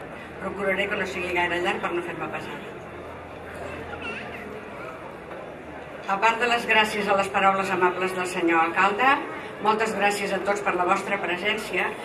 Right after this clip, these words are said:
i moltes gràcies al nostre Ajuntament i a la Comissió de Festes per la seva invitació de fer aquest any el pregó de la nostra festa major, que en aquests moments és a punt de començar. Els que em coneixeu sabeu que jo no sóc filla de l'Hospitalet.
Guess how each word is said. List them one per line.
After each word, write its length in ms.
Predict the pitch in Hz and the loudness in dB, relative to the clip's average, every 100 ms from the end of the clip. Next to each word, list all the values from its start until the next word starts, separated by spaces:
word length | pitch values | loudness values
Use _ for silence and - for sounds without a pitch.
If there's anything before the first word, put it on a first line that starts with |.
| - - | -8 0
i 80 | |
moltes 320 | 214 226 247 240 | 4 4 4 2
gràcies 340 | 226 233 254 214 | 2 4 2 2
al 140 | 190 | 4
nostre 300 | 202 202 208 | 4 4 0
Ajuntament 580 | 196 185 180 196 202 202 | 0 0 2 4 4 4
i 60 | 180 | 0
a 40 | |
la 60 | 180 | 0
Comissió 320 | 185 185 185 208 | 2 4 4 4
de 80 | 220 220 | 2 2
Festes 480 | 240 - - 185 - - - - | 0 0 0 0 -2 -8 -10 0
per 140 | 214 208 | 2 4
la 80 | 220 | 4
seva 220 | 240 240 | 4 4
invitació 500 | 247 214 214 220 233 233 | 4 0 0 2 2 0
de 80 | 247 - | 0 0
fer 140 | 190 185 | 4 4
aquest 240 | 196 185 - | 2 4 4
any 140 | 240 | 4
el 80 | 214 | 2
pregó 300 | 196 196 220 | 2 2 2
de 80 | 185 | 2
la 140 | 170 180 | 4 4
nostra 320 | 208 214 220 | 4 2 0
festa 300 | 220 - 220 | 0 2 2
major, 380 | 214 202 196 196 - - - | 2 4 2 0 -6 -8 -2
que 80 | 220 | 4
en 160 | 208 208 | 6 6
aquests 240 | 226 226 226 | 4 2 4
moments 420 | 208 233 302 320 220 | 6 6 4 4 2
és 160 | 214 | 2
a 60 | 190 | 4
punt 160 | 185 185 | 8 8
de 140 | 170 | 8
començar. 400 | 170 160 160 147 - - - - - - - - - - - | 4 4 2 0 -6 -8 -10 -10 -10 -10 -10 -10 -10 -8 -2
Els 160 | 214 220 | 0 4
que 80 | 220 | 4
em 80 | 214 | 4
coneixeu 640 | 214 214 214 240 240 220 294 - - - - - | 2 2 4 6 6 4 0 -6 -10 -12 -4 2
sabeu 240 | 226 240 | 6 6
que 160 | 254 226 | 6 6
jo 80 | |
no 160 | 226 240 | 4 2
sóc 160 | 226 220 | 0 0
filla 300 | 214 214 214 | 2 2 4
de 80 | 185 | 2
l'Hospitalet. 720 | 180 170 156 151 151 - | 2 -2 -2 -2 -4 -6